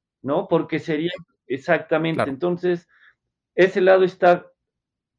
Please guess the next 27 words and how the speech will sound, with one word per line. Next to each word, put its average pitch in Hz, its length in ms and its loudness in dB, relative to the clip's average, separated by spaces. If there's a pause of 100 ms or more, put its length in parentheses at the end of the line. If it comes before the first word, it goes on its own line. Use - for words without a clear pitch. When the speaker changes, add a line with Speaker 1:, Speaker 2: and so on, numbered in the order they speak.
(140)
Speaker 1:
bien 180 580 -2 (120)
por 127 160 -6
el 143 100 -2
hecho 165 260 -6
de 151 200 -6
que 147 380 -8 (180)
son 160 320 -4
particulares, 131 1000 0 (540)
porque 156 260 0
en 151 100 0
cispan, 196 680 0
que 143 120 -4
es 139 100 -10
el, 147 240 -10
el, 131 260 -4
el, 120 440 -2 (800)
el 127 180 -6
canal 143 400 0
del 165 160 0
Congreso, 135 500 -8
ahí, 127 220 0
ahí 117 240 2
sí 123 160 -10
lo 135 120 -6
siguieron 120 480 -6
viendo. 147 440 -8 (320)
Entonces, 147 640 -4